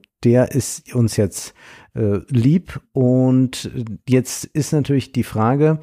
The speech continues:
wie muss Russland oder wie will Russland darauf reagieren? Es ist, äh, ganz interessant, Armenien ist ja eigentlich mit Russland,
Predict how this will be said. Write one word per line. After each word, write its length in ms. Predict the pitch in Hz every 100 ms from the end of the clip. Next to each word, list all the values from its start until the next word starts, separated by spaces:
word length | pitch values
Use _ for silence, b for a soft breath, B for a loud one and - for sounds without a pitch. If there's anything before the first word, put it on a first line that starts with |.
| B B B B B - -
wie 600 | 117 107 131 151 - _
muss 580 | - 117 117 123 113 - -
Russland 720 | 117 123 - - 156 165 -
oder 240 | 123 107
wie 200 | 104 101
will 160 | 113 131
Russland 540 | 135 127 - 123 107
darauf 400 | 113 101 95 -
reagieren? 600 | 110 98 95 104 147 202 202 B B B
Es 180 | - 113
ist, 300 | 143 - -
äh, 120 | 131
ganz 320 | 120 123 -
interessant, 580 | - 135 113 107 127 -
Armenien 460 | 113 113 139 170 135
ist 160 | 131
ja 120 | 127
eigentlich 360 | 110 120 127 113
mit 160 | 120 113
Russland, 600 | 120 117 123 110 104